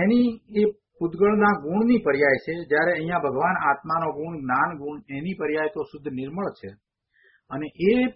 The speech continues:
શુદ્ધ નિર્મળ પર્યાયની સાથે સરખાવતા, એટલે કે એ અનુભૂતિ છે, એ જ્ઞાનમાં પોતાના સ્વરૂપની અનુભૂતિ,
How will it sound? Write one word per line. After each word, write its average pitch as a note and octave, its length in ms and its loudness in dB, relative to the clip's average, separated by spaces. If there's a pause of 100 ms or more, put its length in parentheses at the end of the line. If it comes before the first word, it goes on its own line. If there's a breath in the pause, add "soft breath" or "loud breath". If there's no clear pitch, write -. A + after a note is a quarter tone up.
(160)
શુદ્ધ F#3 260 0
નિર્મળ F3+ 380 0
પર્યાયની F#3 640 0
સાથે D3 320 -2
સરખાવતા, D#3 720 0 (600)
એટલે F#3 240 0
કે G3 180 6 (140)
એ G3 180 6
અનુભૂતિ F3 540 0 (100)
છે, F3 100 2 (120)
એ F3+ 100 2 (1300)
જ્ઞાનમાં D3 560 2
પોતાના D3 480 0
સ્વરૂપની C#3+ 480 -4
અનુભૂતિ, D3+ 460 0